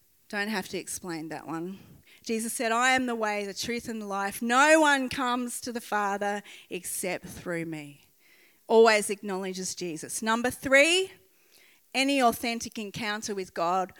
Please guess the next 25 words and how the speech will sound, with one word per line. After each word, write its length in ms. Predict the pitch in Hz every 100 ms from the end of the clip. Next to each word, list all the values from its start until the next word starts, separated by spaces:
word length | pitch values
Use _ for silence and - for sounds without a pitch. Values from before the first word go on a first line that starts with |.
| _ -
will 160 | 190
always 420 | 190 196 190 196
align 440 | 190 180 170 175 170
with 100 | 160
Scripture. 600 | - - 131 - - 135 - - _ _ _ - - _ _ _ _ _ - _ -
Always 500 | 247 262 247 247 233
align 400 | 226 214 208 208
with 160 | 202
Scripture. 680 | - - 175 - - 156 165 - _ _ _ _ _ _ _
If 80 | -
it 100 | -
doesn't 320 | 226 254 269
agree 340 | 262 226 226
with 140 | 214 208
the 60 |
tenor 400 | 185 - 220 214
of 80 | 208
Scripture, 720 | 196 - 202 208 - 214 208 - _ _ _ _ _ _
then 200 | 220 208
you 120 | 208
need 200 | 202 190
to 60 | 196
second 440 | - 190 190 202
guess 300 | 185 175 190
it. 220 | 196 220